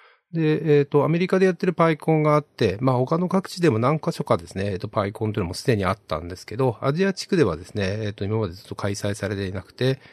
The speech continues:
二千十年の六月にやりました。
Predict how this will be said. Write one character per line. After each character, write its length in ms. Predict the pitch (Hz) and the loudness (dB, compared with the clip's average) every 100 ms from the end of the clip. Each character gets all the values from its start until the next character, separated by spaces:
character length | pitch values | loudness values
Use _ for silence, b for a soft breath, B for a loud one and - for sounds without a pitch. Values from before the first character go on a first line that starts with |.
| B B | B B
二 100 | 147 | 0
千 240 | 190 180 | 2 2
十 220 | 139 165 | 2 2
年 240 | 131 104 87 | 2 2 0
の 60 | |
六 240 | 85 87 147 | -4 0 2
月 240 | 139 147 | 2 2
に 200 | 104 - b b b _ | 0 -2 b b b _
や 180 | 104 82 | -4 -4
り 80 | 85 | -6
ま 140 | 80 | -12
し 60 | |
た。 100 | - | -18